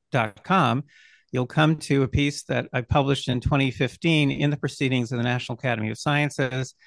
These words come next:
Uh, that scientific article, which is very technical, has been downloaded or accessed from the website of the National Academy of Sciences more than two hundred and fifty thousand times. Uh, that's extremely rare.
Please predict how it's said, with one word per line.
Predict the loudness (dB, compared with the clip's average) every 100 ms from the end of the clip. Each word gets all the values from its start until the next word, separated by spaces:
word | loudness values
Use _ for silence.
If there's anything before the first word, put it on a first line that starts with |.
| -20 -20 _ _
Uh, | -2 0
that | 2 2 2 0 -4 _ _ _ _
scientific | -8 -2 -2 0 0 0
article, | 2 2 2 0
which | -4 -4
is | -2
very | 0 0
technical, | 0 -2 -2 -4 -2 0
has | 0 -2
been | -2 0 -2 -6 _ -2
downloaded | 2 4 4 4 2 0
or | 0
accessed | 2 0 0 -2 -4 -4 -6
from | -4
the | -2 -4 -4
website | 0 2 4 4 4
of | 2
the |
National | 0 0 0 -4
Academy | -2 -2 -2
of | -4
Sciences | -2 -2 -2 -2 -4 -6 -14 _ -20 _
more | 8 8
than | 8
two | 6 8
hundred | 8 8 6 6
and | 4
fifty | 2 0 -2
thousand | 2 2 2 -2
times. | -4 -4 -4 -4 -6 -12 -20 _ _ _ _ _ _ _
Uh, | -10 -2
that's | 4 4 6
extremely | 2 2 -4 -4 6 8 10 10 8
rare. | 6 4 4 2 -2 -6